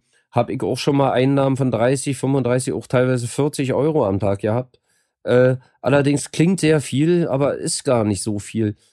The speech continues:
weil zu dem Zeitpunkt war ich schwerst alkoholabhängig und brauchte schon zwanzig bis fünfundzwanzig Euro am Tag allein für den Alkohol. Und dann die, die restlichen zehn, fünfzehn Euro, die dann überblieben, wenn's dann überhaupt was übergeblieben ist, das reichte dann eben grad so für das Nötigste, für Duschen, für das Essen, für den Waschsalon,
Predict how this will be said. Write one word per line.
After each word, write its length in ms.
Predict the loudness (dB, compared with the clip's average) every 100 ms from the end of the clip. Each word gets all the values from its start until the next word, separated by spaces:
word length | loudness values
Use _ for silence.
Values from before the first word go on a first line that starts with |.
| _ 0
weil 340 | 2 2 -2 -4
zu 160 | -2
dem 160 | 0 0
Zeitpunkt 440 | 2 0 0 0
war 100 | 0
ich 100 | -2
schwerst 300 | 0 -2 0
alkoholabhängig 880 | -2 0 0 2 0 0 0 0 0
und 100 | -2
brauchte 300 | 0 -2 -2
schon 160 | 0 0
zwanzig 360 | 2 0 2
bis 120 | -2 0
fünfundzwanzig 580 | 0 0 0 -2 0
Euro 260 | 0 0 0
am 80 | 0
Tag 200 | -2 0
allein 240 | 0 0
für 100 | 0
den 80 | 0
Alkohol. 520 | 2 0 0 0 -2 -6 _ _ _ _
Und 220 | -2 2
dann 260 | 4 2 0
die, 160 | -2
die 140 | -2 0
restlichen 540 | 0 0 -2 0 -2
zehn, 280 | 0 0 0
fünfzehn 440 | 2 0 2 0
Euro, 260 | 2 0 0
die 140 | 0
dann 180 | 0 2
überblieben, 640 | 2 0 0 0 0 -2 _ _ _
wenn's 180 | 0 2
dann 140 | 2 2
überhaupt 320 | 2 2 2
was 160 | 0
übergeblieben 640 | 2 2 2 2 0 0 0
ist, 260 | -2 -4 -14 _ -6
das 120 | -2
reichte 400 | 2 2 0 -2
dann 100 | 0
eben 120 | 2
grad 220 | 2 0 0
so 100 | 0
für 160 | 0
das 60 | 2
Nötigste, 440 | 2 2 -2 -2
für 120 | -4
Duschen, 360 | -2 0 0 0
für 120 | -2
das 120 | 0
Essen, 240 | 0 0 0
für 100 | 0
den 100 | 2
Waschsalon, 600 | 0 0 0 2 0